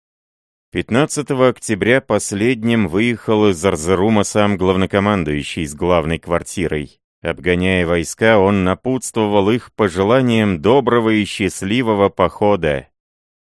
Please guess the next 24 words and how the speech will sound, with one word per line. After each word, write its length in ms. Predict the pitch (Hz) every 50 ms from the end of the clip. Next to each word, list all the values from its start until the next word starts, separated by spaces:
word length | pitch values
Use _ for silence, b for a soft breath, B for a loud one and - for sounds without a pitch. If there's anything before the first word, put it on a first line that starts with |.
| _
Не 160 | - 85 110 127
всем 360 | - - - 117 113 113 107
войскам, 520 | 87 90 87 78 - - - 92 90 87
однако, 360 | 85 76 85 90 90 - 92
суждено 580 | 82 - 98 87 78 69 87 90 92 101 110 110
было 280 | 95 95 92 95 92 87
ступить 600 | - - - 92 87 78 - 110 117 104 - -
в 100 | - _
том 280 | - 113 110 104 95
же 160 | 73 82 90
году 360 | 80 78 87 85 76 98 113 113
на 120 | 101 87
родную 460 | 82 82 76 71 90 92 90 87 85
землю. 600 | 78 69 78 92 92 82 76 71 71 69 64 67 _ _ _ _ _ _ _ _ _ _ _ _ _ _
Вся 300 | - - - 104 110 113
двадцатая 680 | 107 101 104 101 - - 110 107 104 - 107 101 92
пехотная 640 | - - 101 - - 110 107 - - 101 101 101 98
дивизия, 760 | 85 92 98 90 90 101 95 98 113 107 107 107 104 92 - _ _ _
Кабардинский 800 | - - 95 85 95 92 80 82 117 123 113 - - 120 110 104
и 40 | 98
сорок 360 | - - 117 117 110 104 -
второй 420 | - - - 107 101 110 117 113 98
егерский 720 | 73 76 98 107 110 107 117 113 104 - - - 120 113
полки, 640 | - - 110 107 107 104 - 113 110 104 101 90